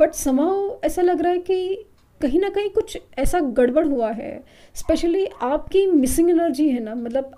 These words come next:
आपकी energy feel होना, वो बहुत ज़्यादा मुझे ऐसा लग रहा है ना कि बहुत ज़्यादा एक, अ, अजीब feeling दे रहा है कि,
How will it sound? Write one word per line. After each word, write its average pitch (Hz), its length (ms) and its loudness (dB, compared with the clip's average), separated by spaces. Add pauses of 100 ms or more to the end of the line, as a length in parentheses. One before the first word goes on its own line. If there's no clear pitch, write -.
आपकी 302 460 0
energy 240 520 -2
feel 285 300 -2
होना, 220 460 -6 (440)
वो 359 100 2
बहुत 320 280 0
ज़्यादा 302 240 -2
मुझे 302 220 0
ऐसा 302 140 -4
लग 277 160 -2
रहा 262 100 -2
है 269 60 -6
ना 269 80 -6
कि 294 300 -4
बहुत 262 320 -6
ज़्यादा 254 220 -4
एक, 254 240 -6
अ, 214 320 -8
अजीब 311 380 2 (120)
feeling 277 360 2
दे 233 100 4
रहा 226 120 0
है 247 80 -2
कि, 311 300 0